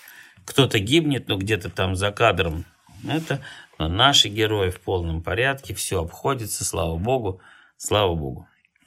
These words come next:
Здесь, конечно, таких прелестей нет. Здесь мало что обходится, многие гибнут, гибнут практически в каждой из глав. Но вот это единение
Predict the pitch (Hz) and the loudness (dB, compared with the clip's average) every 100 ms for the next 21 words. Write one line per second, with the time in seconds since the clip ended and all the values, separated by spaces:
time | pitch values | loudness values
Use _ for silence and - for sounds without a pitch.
0 | _ _ _ _ _ - - - _ _ | _ _ _ _ _ -20 -20 -20 _ _
1 | _ _ _ _ _ _ - - - 104 | _ _ _ _ _ _ -20 -14 -2 4
2 | 123 - 117 120 113 - 98 104 - 101 | 4 4 4 4 4 2 2 0 0 -4
3 | - 113 92 90 - 120 82 - - _ | 0 2 2 -2 -2 -2 -2 -6 -20 _
4 | - 95 - 104 90 80 - 80 - 131 | -6 -4 0 2 2 0 -2 -4 -2 -2
5 | 147 131 - 92 101 85 82 80 113 135 | -2 -4 -2 0 0 0 0 0 -2 -2
6 | 131 120 - _ - - _ _ _ - | -2 -4 -10 _ -20 -20 _ _ _ -2
7 | 90 92 92 85 - - 92 87 - 90 | 0 0 0 -2 -6 -4 -4 -4 -4 0
8 | 92 - - 82 - - 104 92 82 85 | 0 -2 -2 -4 -4 -4 2 4 2 0
9 | 85 90 117 151 160 - _ _ _ _ | 0 2 4 4 2 -12 _ _ _ _
10 | _ _ _ _ _ _ _ _ - 127 | _ _ _ _ _ _ _ _ 2 4
11 | 135 135 135 131 127 127 143 190 180 92 | 4 4 2 0 0 0 2 2 0 0
12 | 92 | -4